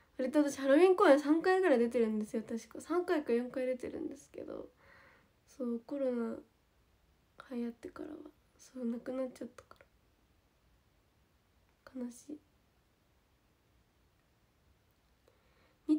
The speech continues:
ちゃん幕張でキキするんだっけ？えー、そうなの？でもみっ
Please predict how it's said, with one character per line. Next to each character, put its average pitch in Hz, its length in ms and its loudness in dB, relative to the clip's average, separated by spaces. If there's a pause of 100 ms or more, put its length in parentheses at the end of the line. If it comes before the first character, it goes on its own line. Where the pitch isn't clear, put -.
ち 302 80 4
ゃ 269 60 8
ん 240 60 4
幕 226 200 -2
張 254 220 -2
で 254 120 -6
キ - 120 -16
キ 247 160 -10
す - 160 -14
る 262 80 -10
ん - 80 -10
だ - 60 -12
っ - 120 -18
け？ - 80 -20 (100)
え 311 300 10
ー、 349 60 2
そ 381 140 4
う 330 40 8
な 269 100 6
の？ 220 160 2
で 247 140 6
も 254 80 4
み 339 80 6
っ - 20 6